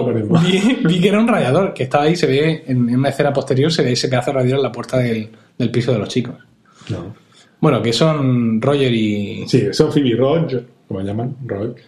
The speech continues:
Speaker 1: Entonces se le dice, "Ah, mm, qué bien son ellos". "Oye, ¿qué pasa? ¿Qué pasa? Que no te cae bien". "Sí, sí, es súper majo". Entonces, eh, él está diciendo la frase que se repite durante el leitmotiv, que dicen.
Speaker 2: Bien, bien.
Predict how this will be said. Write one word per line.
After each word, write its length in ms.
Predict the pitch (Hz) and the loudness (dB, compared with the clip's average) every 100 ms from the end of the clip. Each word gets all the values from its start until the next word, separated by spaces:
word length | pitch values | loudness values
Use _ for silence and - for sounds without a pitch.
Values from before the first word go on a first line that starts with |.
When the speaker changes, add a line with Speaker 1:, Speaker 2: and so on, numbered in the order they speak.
| _ | _
Speaker 1:
Entonces 460 | - 120 139 - | 0 2 2 0
se 100 | 139 | 0
le 120 | 131 120 | 2 2
dice, 120 | 113 123 | 0 2
"Ah, 260 | 147 156 - - - | 2 0 -4 -10 -8
mm, 200 | 135 135 | -4 0
qué 120 | 131 | 2
bien 280 | 123 131 127 | 2 2 2
son 220 | 131 127 | 2 2
ellos". 300 | 131 127 113 95 | 2 2 0 -2
"Oye, 140 | 117 | -2
¿qué 100 | 120 | -2
pasa? 300 | - - 185 | -6 -4 -2
¿Qué 80 | - | -2
pasa? 240 | 101 104 180 | -2 0 2
Que 40 | |
no 60 | 127 | 2
te 80 | 123 | 2
cae 120 | 120 | 0
bien". 140 | 104 | -2
"Sí, 140 | 104 165 | 0 0
sí, 140 | - | 0
es 40 | |
súper 240 | - 127 120 | 0 2 2
majo". 420 | 113 127 135 - - - - - - - | 0 0 0 -2 -10 -20 -14 -14 -14 -2
Entonces, 280 | 139 139 151 - - | 2 4 2 -2 -2
eh, 300 | 113 107 117 | 0 2 2
él 120 | 127 135 | 2 2
está 220 | 139 135 147 | 2 0 0
diciendo 480 | 131 117 123 131 131 | 0 0 2 2 2
la 120 | 123 | 0
frase 460 | - 127 139 135 135 - - _ | 0 0 2 0 -2 -12 -20 _
que 100 | - | 2
se 120 | 127 | 4
repite 420 | 131 117 127 131 127 | 2 2 2 2 2
durante 420 | 123 123 131 135 | 2 0 0 2
el 140 | 123 | 2
leitmotiv, 640 | 147 147 143 131 127 113 - - - - | 2 0 0 -2 -2 -6 -8 -14 -20 -16
que 60 | 101 | -10
dicen. 120 | - | -6
Speaker 2:
Bien, 240 | 107 101 101 | -2 -2 -4
bien. 160 | 92 | -8